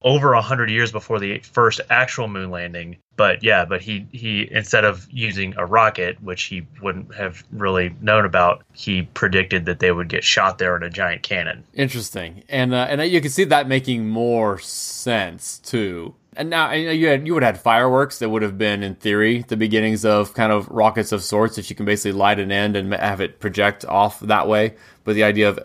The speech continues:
Speaker 1: Right.
Speaker 2: upscaling that would probably seem less likely than just making a big explosion and firing a projectile. But yeah, that's, that's, that is a important distinction that, uh, honestly, I just kinda hadn't intellectually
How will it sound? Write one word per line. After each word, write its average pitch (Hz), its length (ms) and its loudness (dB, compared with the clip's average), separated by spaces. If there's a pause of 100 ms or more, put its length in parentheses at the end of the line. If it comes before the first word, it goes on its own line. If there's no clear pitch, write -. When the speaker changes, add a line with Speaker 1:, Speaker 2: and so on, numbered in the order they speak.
(140)
Speaker 1:
Right. 101 180 6
Speaker 2:
upscaling 104 280 4
that 107 280 4
would 104 120 -4
probably 98 240 2
seem 101 200 -4
less 98 220 -4
likely 98 240 0
than 98 100 -4
just 95 140 -8
making 98 280 -6
a 95 40 -10
big 98 180 -2
explosion 95 640 -4 (260)
and 98 120 -10
firing 92 300 0
a - 20 -6
projectile. 90 640 -4 (160)
But 117 100 0
yeah, 120 100 6
that's, 120 180 2
that's, 117 260 0 (200)
that 117 120 2
is 110 160 -2
a 104 300 2 (420)
important 160 360 4
distinction 151 580 0
that, 131 160 4
uh, 113 420 6
honestly, 127 320 2
I 113 60 6
just 113 160 -4
kinda 117 160 0
hadn't 107 240 0
intellectually 104 680 -2